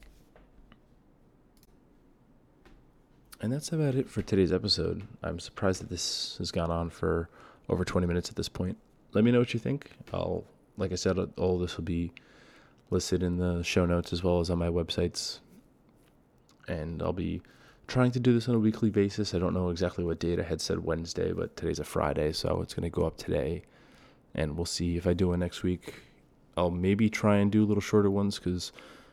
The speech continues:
if you can't tell, I'm kind of out of breath from talking for twenty minutes. So <laughs> we'll, we'll see what happens for next week. Maybe it'll be a little bit lighter. Regardless, I hope you have a nice weekend. Hope you had a nice week. Hope you have a nice week coming up.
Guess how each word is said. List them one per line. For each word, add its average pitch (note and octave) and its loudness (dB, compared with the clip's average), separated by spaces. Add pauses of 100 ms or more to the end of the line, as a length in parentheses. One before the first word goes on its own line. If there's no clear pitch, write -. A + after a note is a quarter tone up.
(480)
if - -18
you - -16
can't F2+ 0
tell, F2 0
I'm E2+ -2
kind F2 0
of E2+ -2
out E2 -2
of F2 -4
breath E2+ -2
from F2+ -8
talking F2 -4
for F2 -6
twenty F2 -2
minutes. F2 -2
So F#2 -2 (260)
<laughs> - 4
we'll, G#2 -2
we'll G2+ -2
see G#2 -2
what F#2+ -4
happens F#2 -4
for - -8
next F#2 -4
week. F#2 -2
Maybe F2 -6
it'll F2+ 0
be F#2 0
a F2+ 0
little F2+ 0
bit F2 -2
lighter. F2+ -2 (1900)
Regardless, A2+ 2 (140)
I G2 -8
hope F2 -2
you F#2+ 4
have F2+ 2
a F#2 0
nice F2 -2
weekend. F#2 -2 (380)
Hope - -10
you F#2 -2
had E2+ 0
a E2 -4
nice E2 -4
week. F#2 -2 (160)
Hope - -8
you - 0
have E2 -2
a E2+ -4
nice E2 -4
week F#2 -4
coming F2 -2
up. E2+ -4